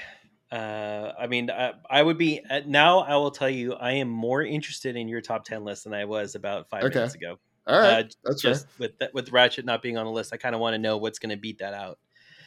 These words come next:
Speaker 1: Um,
Speaker 2: Dude, there have been some, like, late hot entries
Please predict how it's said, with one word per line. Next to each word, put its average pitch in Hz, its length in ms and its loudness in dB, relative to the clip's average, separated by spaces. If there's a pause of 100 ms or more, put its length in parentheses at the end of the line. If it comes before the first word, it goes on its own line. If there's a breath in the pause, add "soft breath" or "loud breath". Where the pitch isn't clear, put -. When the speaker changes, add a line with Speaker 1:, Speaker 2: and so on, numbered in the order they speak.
(420 soft breath)
Speaker 1:
Um, 104 480 -4 (460)
Speaker 2:
Dude, 147 140 6
there 208 140 8
have 254 80 0
been 185 160 6
some, 143 220 4
like, 117 400 -2
late 120 540 -4 (400)
hot 127 360 2 (640)
entries 104 600 -4